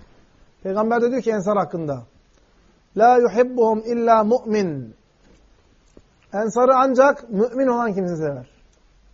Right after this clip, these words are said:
"Ve la yubghiduhum illa münafık." Onlara buğz eden,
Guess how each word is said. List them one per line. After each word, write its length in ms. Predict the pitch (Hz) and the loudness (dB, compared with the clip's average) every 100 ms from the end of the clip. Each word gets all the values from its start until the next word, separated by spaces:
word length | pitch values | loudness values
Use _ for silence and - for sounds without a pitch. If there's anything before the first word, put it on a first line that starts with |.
| _ _ _ _ _ _ _ _ _ _ _ _ _ _ _ _ _ _ _ - | _ _ _ _ _ _ _ _ _ _ _ _ _ _ _ _ _ _ _ 2
"Ve 60 | |
la 280 | 208 277 269 | 6 6 6
yubghiduhum 720 | 262 233 226 262 254 233 233 | 4 0 -2 0 2 2 2
illa 560 | 233 262 262 254 262 262 | 0 -4 0 2 2 2
münafık." 880 | 240 240 262 254 247 240 - - _ _ _ _ _ _ _ _ _ | 0 0 0 2 2 0 -4 -20 _ _ _ _ _ _ _ _ _
Onlara 460 | 208 240 254 247 220 | -6 -2 0 0 0
buğz 220 | 262 240 | 0 2
eden, 360 | 220 254 294 | 4 2 -2